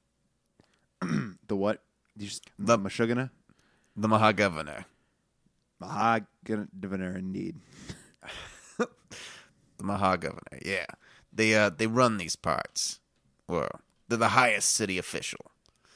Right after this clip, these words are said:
Speaker 1: So I got a question. Can I wear chaps now, since we're going with this whole cowboy aesthetic? Based on the, <laughs> based on the way you're phrasing,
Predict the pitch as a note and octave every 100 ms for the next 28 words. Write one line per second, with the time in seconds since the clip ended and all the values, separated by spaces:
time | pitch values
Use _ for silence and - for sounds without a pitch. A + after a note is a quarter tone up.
0 | - - B2+ C3 A#2 A2 G#2 A#2+ B2 C3
1 | B2+ A#2+ - B2 A2+ - - B2+ C3+ C#3+
2 | - _ _ _ _ - F#2+ G#2 G2+ G#2
3 | G2+ G2+ A2+ - G#2+ A#2+ A2+ - A#2 A#2+
4 | - _ _ _ _ _ - - - _
5 | _ _ _ _ _ - A2+ A#2 A#2 A2+
6 | A2 - - F3+ - D3 C3+ C#3+ C3 B2+
7 | - B2+ B2+ B2